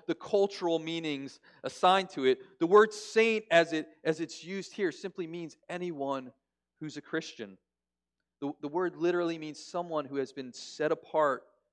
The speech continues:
by God. If you are here and you are a Christian, you are a saint. And because we are saints,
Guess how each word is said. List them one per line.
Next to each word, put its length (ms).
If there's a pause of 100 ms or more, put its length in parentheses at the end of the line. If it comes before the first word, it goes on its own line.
(220)
by 140
God. 340 (800)
If 140
you 120
are 80
here 480
and 180
you 140
are 220 (280)
a 60
Christian, 500 (520)
you 340
are 340
a 180
saint. 600 (920)
And 80
because 520
we 180
are 140
saints, 1040